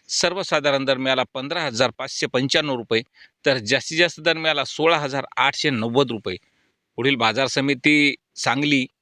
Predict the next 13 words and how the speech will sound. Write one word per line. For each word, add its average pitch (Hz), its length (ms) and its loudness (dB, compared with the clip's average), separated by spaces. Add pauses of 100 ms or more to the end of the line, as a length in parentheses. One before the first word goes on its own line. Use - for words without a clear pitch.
आवक 139 220 -4
आलेली 143 180 2
आहे 143 160 2
साठ 127 240 0
क्विंटलची. 135 460 2 (500)
कमीत 160 260 0
कमी 180 160 6
दर 151 180 4
मिळाला 143 400 2
तेरा 143 340 -6
हजार 127 260 0
नऊशे 127 360 2
पन्नास, 151 420 0